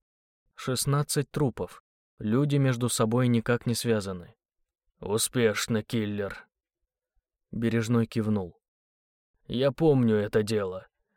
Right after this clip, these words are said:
Работал тогда в заводском райотделе. Дело было не наше,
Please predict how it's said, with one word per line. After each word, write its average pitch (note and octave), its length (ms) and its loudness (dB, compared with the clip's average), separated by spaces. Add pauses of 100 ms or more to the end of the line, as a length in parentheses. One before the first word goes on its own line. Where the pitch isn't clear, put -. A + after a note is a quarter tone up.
(120)
Работал B2+ 600 2
тогда C3 340 2
в A#2 40 -2
заводском B2+ 600 2
райотделе. A#2 760 0 (320)
Дело D3+ 400 2
было C#3 300 4
не C3+ 180 4
наше, C3 460 0